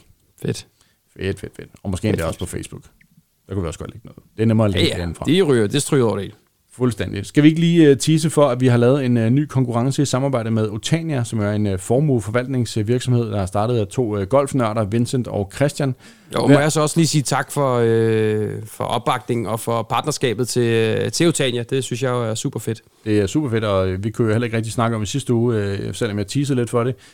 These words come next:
Speaker 2: at vi var ude at spille med Christian på, øh, Københavns
Speaker 1: Mhm.
Speaker 2: Golfklub, og det var en, øh, stor fornøjelse.
Speaker 1: Kæmpe fornøjelse. Kæmpe fornøjelse.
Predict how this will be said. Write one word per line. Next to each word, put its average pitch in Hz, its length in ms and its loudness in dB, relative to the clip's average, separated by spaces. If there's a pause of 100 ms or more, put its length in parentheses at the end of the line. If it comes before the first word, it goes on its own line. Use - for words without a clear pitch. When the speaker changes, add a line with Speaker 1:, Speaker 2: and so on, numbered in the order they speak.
(140)
Speaker 2:
at 110 140 -8
vi 117 120 -4
var 113 60 0
ude 117 60 2
at 120 60 0
spille 156 200 2
med 143 80 2
Christian 107 380 -4
på, 101 240 -2
øh, 95 60 -4
Københavns 110 300 -6
Speaker 1:
Mhm. 117 80 0
Speaker 2:
Golfklub, 101 340 -6
og 98 120 -8
det 107 80 -6
var 104 140 -4
en, 95 120 -6
øh, 98 140 -6
stor 113 140 -6
fornøjelse. 101 400 -8 (460)
Speaker 1:
Kæmpe 139 260 0
fornøjelse. - 420 -4 (540)
Kæmpe 127 220 -2
fornøjelse. - 300 -4